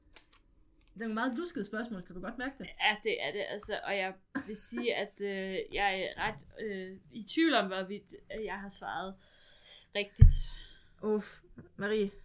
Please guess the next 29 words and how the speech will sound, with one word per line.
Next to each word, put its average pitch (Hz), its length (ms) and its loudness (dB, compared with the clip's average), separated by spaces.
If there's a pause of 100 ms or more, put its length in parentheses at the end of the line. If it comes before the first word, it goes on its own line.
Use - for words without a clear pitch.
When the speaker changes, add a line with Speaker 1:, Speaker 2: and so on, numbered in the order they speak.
(140)
Speaker 1:
er 208 60 -2
du 202 60 0
klar? 208 360 0 (840)
Speaker 2:
Ja. 359 140 4 (500)
Speaker 1:
Giv 294 120 -2
mig 269 140 0
dine 202 160 -4
svar, 180 280 -2
bare 214 480 0
sig - 200 -4
dem 262 80 0
Speaker 2:
Okay. 185 240 0
Speaker 1:
fra 226 80 0
toppen 226 180 -2
af. 175 220 -10 (380)
Speaker 2:
Ja, 175 180 -4 (180)
nummer 311 300 2
et. - 440 0 (1800)
Øh, 214 180 -2
det 233 100 -6
med, 226 100 -2
at 214 80 -2
man 196 180 -4
blev 208 160 -10
begravet 208 400 -6
med 202 80 -8
en 196 60 -6
lille 208 220 -10
mumie. 214 480 -8